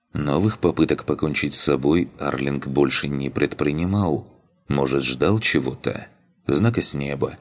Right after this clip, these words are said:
таинственных символов на стене комнаты или посланий во сне? Чего угодно,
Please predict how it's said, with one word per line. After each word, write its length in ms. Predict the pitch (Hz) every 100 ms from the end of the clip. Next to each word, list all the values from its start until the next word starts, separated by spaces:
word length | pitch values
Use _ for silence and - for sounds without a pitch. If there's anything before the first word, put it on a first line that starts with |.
| _ _
таинственных 600 | - 78 117 117 110 117 110
символов 600 | 120 123 69 69 - -
на 140 | 71
стене 380 | - - 71 69
комнаты 680 | - 95 73 69 73 58 - _ _ _
или 220 | 73 67
посланий 640 | 67 - 67 - 71 67 67
во 140 | 69
сне? 340 | - 82 85 - _ _ _ _
Чего 280 | - 95 98
угодно, 640 | 101 87 69 65 - -